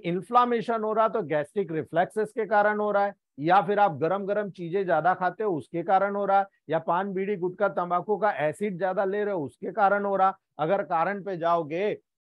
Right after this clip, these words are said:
तो अगर esophagus रिलेटेड है तो एस टू सी टू मेन प्रोटोकॉल, अगर पूरा थ्रोट इन्वॉल्वमेंट है तो सी थर्टीन सबसे बड़ा प्रोटोकॉल। ठीक है, अब आपको मैं बताता हूँ एस फ़ाइव सी फ़ाइव तब देना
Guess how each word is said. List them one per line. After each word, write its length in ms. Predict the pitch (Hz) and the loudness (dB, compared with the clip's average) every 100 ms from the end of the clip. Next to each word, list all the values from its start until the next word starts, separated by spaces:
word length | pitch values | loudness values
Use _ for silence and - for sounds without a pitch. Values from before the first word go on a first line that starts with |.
| _ | _
तो 80 | 170 | -4
अगर 560 | 196 - 156 151 226 - | -4 0 0 6 4 4
esophagus 640 | 208 175 254 240 233 214 190 | -4 0 0 2 -2 -2 -4
रिलेटेड 540 | 185 180 185 160 185 | -2 -2 -2 -2 -2
है 160 | 175 226 | 0 0
तो 140 | 240 233 180 | -2 -4 -2
एस 180 | 180 - | -2 -2
टू 120 | 196 | -6
सी 200 | 180 185 | -6 -8
टू 200 | 147 180 175 | -4 -2 -2
मेन 280 | 156 156 | 0 -2
प्रोटोकॉल, 600 | 143 143 117 123 123 117 - _ _ _ _ _ 151 | -4 -8 -6 -6 -6 -8 -12 _ _ _ _ _ 0
अगर 260 | 170 240 | 4 4
पूरा 460 | 180 196 208 226 269 | 4 2 4 6 6
थ्रोट 380 | 220 220 233 233 | 6 6 6 8
इन्वॉल्वमेंट 680 | 214 196 190 185 180 185 180 | 6 4 4 4 2 0 0
है 100 | 208 | 0
तो 140 | 220 214 | 0 0
सी 300 | - 170 160 | -2 -8 -6
थर्टीन 520 | 160 170 151 180 208 | -2 0 2 0 -2
सबसे 400 | 190 170 - - 170 | -4 -8 -8 -6 -2
बड़ा 180 | 151 143 | 0 -2
प्रोटोकॉल। 560 | 135 127 135 135 127 - _ _ - | -4 -10 -8 -8 -10 -12 _ _ -2
ठीक 140 | 208 | 2
है, 80 | 233 175 - _ _ - | 4 2 -2 _ _ 2
अब 180 | 240 226 | 4 6
आपको 300 | 190 - 175 | 4 4 0
मैं 120 | 160 | 2
बताता 400 | 139 139 123 120 | 2 0 -2 -4
हूँ 80 | 113 _ _ | -10 _ _
एस 240 | 139 185 190 | 2 4 4
फ़ाइव 220 | 220 226 | 2 2
सी 220 | - 220 | 2 -2
फ़ाइव 200 | 202 233 220 - | 0 0 -2 0
तब 200 | 220 202 | 0 4
देना 440 | 226 185 165 220 | 2 2 -2 -4